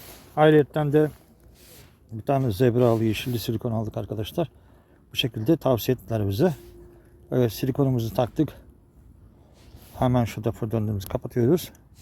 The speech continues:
Ekipmanlarımızı hemen böyle ayırdık. Gölkay Park'tayız. Yanımda iş arkadaşım Kadir abi. Hemen diğer elemanlar var burada. Onlar da deneme yapıyorlar. Bu tarafta da oğlum var.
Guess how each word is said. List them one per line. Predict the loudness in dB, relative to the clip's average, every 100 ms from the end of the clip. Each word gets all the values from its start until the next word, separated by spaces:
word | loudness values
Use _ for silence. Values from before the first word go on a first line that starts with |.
| -20 _ _ -20 -20 -20 -16 -14 -14 -18 -16 -16 -14 -16 -18 -20 -20 -20 -6
Ekipmanlarımızı | -4 0 0 2 2 2 0
hemen | 0 0
böyle | 2
ayırdık. | 2 2 0 -4 -12 -20 -20 -20 -20 -10
Gölkay | -4 -2 0 0
Park'tayız. | 0 -2 0 0 0 -4 -8 -10 -8
Yanımda | -4 -2 2 2 2 0 -14 -16
iş | -6
arkadaşım | -4 -2 -4 -4 -6
Kadir | -2 2 4
abi. | 4 4 0 -2 -4 -4 -2 -4 -6 -18 -20 -18 -8 -8 -4
Hemen | -2 0 4
diğer | 4
elemanlar | 4 2 0 0 0
var | -2 -2
burada. | -2 0 0 -4 -8 -8 -8 -6 -4 -4 -6 -10 -10
Onlar | -4 2 4
da | 4
deneme | 2 0 0
yapıyorlar. | -2 -2 0 0 0 -2 -4 -8 -14 -20 -20 -20 -20 -20 -20 -20 -8
Bu |
tarafta | 0 0 2
da | 4
oğlum | 6 6 4 0
var. | -6